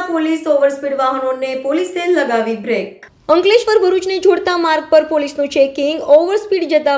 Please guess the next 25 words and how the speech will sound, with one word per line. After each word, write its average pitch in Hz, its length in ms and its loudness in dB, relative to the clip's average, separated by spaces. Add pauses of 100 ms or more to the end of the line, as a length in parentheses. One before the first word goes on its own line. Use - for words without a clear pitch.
વાહન 262 320 -2
ચાલકો 233 480 2
સામે 226 260 -2 (140)
દંડનીય 254 640 0
કાર્યવાહી. 208 500 0 (760)
અંકલેશ્વરથી 311 680 4
ભરૂચને 392 400 2
જોડતા 330 400 0
રોડ 277 160 -2
પર 294 240 4
જિલ્લા 311 240 0
ટ્રાફિક 330 400 -6
પોલીસે 262 320 -4
ગતિમર્યાદા 240 720 0
ટ્રાફિક 240 460 -4
ડ્રાઈવ 233 320 2
ઝુંબેશ 220 340 0
શરૂ 220 200 -2
કરી 233 200 0 (140)
ટ્રાફિક 285 840 0
નિયમનનો 269 420 0
ભંગ 240 180 -2
કરતા 233 300 0
વાહન 220 320 -2
ચાલકો 208 340 -2